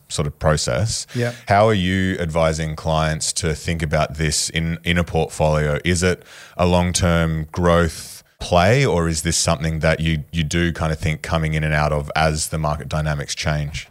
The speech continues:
Speaker 2: It is interesting. I mean, understanding how people see this from the initial discussion,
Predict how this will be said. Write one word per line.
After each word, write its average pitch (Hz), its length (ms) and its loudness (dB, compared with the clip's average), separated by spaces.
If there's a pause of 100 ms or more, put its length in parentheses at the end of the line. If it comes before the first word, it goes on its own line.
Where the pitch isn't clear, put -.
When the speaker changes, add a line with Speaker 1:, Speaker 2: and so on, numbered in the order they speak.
Speaker 2:
It 151 140 2
is 160 160 4
interesting. 139 440 0
I 110 60 0
mean, 110 400 0
understanding 120 1080 0
how 123 260 2
people 120 360 -4
see 123 260 2
this 123 340 2
from 117 280 0
the 117 100 2
initial 120 340 0
discussion, 180 720 0